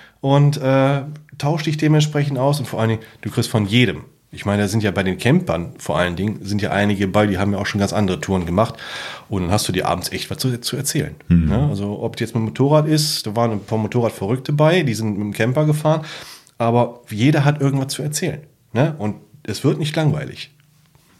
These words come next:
Speaker 1: Und wenn du ein Problem hast, da sind auch mal schon Autos ausgefallen,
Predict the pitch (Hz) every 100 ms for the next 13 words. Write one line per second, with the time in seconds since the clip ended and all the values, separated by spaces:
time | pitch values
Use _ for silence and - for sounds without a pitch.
0 | - 110 113 123 110 110 101 110 117 151
1 | 151 104 107 98 95 95 101 101 110 -
2 | 80 123 147 - 143 156